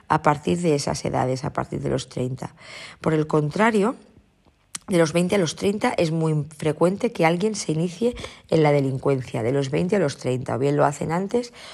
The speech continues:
o después. Por eso nos dice que, por el contrario, a partir de los treinta se opera en,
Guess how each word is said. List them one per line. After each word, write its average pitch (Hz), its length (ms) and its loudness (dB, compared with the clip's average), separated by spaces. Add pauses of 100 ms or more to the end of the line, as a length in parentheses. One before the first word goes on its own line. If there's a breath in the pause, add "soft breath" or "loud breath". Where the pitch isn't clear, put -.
(160 loud breath)
o 143 100 0
después. 139 520 0
Por 135 220 -6
eso 170 140 -2
nos 180 180 0
dice 180 300 -2
que, 147 240 0 (500 loud breath)
por 151 140 4
el 147 140 2
contrario, 185 520 0
a 185 120 -2
partir 160 320 -2
de 190 100 2
los 175 180 -2
treinta 185 520 -2 (260 loud breath)
se - 220 0
opera 160 440 4
en, 147 460 0